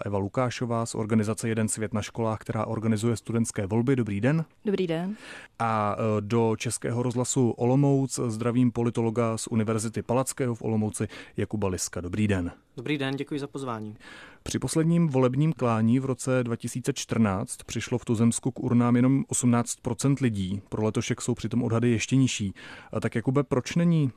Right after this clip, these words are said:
Speaker 1: o evropské volby zájem?
Speaker 3: Tak, e, jsou to volby druhého řádu, to znamená, že, e, voliči ví, že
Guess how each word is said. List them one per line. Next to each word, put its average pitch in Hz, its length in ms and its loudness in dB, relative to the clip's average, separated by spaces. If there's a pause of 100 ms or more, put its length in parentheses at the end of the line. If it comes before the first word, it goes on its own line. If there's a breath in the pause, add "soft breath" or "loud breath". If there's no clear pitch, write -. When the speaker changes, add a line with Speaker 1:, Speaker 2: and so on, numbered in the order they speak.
Speaker 1:
o 127 100 -4
evropské 113 480 -2
volby 107 260 0
zájem? 87 480 -2 (1200 loud breath)
Speaker 3:
Tak, - 240 -6
e, 139 60 0 (300)
jsou 120 260 -6
to 127 460 0
volby 117 340 -2
druhého 123 360 -2
řádu, 113 280 -4
to 110 120 -10
znamená, 110 540 -6
že, 120 200 -6
e, 117 200 0 (580)
voliči 107 460 -6
ví, 113 340 -8
že 117 400 -4